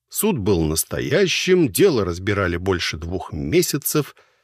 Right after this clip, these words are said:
Один только приговор оглашали несколько дней.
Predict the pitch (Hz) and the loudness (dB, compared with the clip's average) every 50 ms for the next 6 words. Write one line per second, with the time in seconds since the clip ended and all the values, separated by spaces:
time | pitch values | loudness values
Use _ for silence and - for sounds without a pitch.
0 | _ _ _ _ _ _ - - 123 123 196 214 196 254 220 - 220 190 - 240 | _ _ _ _ _ _ -4 -2 0 0 0 0 2 0 0 0 0 0 0 0
1 | 220 190 220 214 170 123 117 117 135 160 160 _ - 160 135 139 143 135 131 - | 0 2 2 2 4 4 2 2 2 0 -4 _ -2 -2 0 2 2 2 2 0
2 | - 120 98 90 87 90 92 95 87 - - 104 87 - - 98 92 90 - 78 | 0 0 0 0 0 0 0 0 -2 -2 -4 -6 -8 -4 -4 -4 -4 -4 -6 -6
3 | 67 - 67 67 | -6 -6 -8 -12